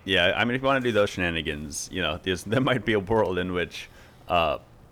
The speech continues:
Soul Talisman is more playable than Tantalite. But i-, if you're trying to just <laughs> fairly suspend it on turn one, uh, S-,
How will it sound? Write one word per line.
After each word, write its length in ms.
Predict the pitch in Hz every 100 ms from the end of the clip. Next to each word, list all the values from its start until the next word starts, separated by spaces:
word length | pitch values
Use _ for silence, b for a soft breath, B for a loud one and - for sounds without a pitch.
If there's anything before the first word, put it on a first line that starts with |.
| -
Soul 240 | - 101
Talisman 500 | 95 95 90 95 87
is 300 | 85 80 -
more 160 | 95 92
playable 420 | - 90 82 85
than 140 | 80
Tantalite. 600 | 78 85 85 82 80 76 -
But 140 | 92
i-, 60 | 90
if 180 | - -
you're 100 | 117
trying 300 | - 117 120
to 120 | 113
just 360 | - 110 - - -
<laughs> 280 | - - -
fairly 360 | 131 127 127
suspend 440 | 117 113 - 107 101
it 100 | 87
on 180 | 85 80
turn 240 | 85 80
one, 320 | 80 80 80 - b b b -
uh, 300 | 71 60 52 - - - - - - - -
S-, 480 | - - - -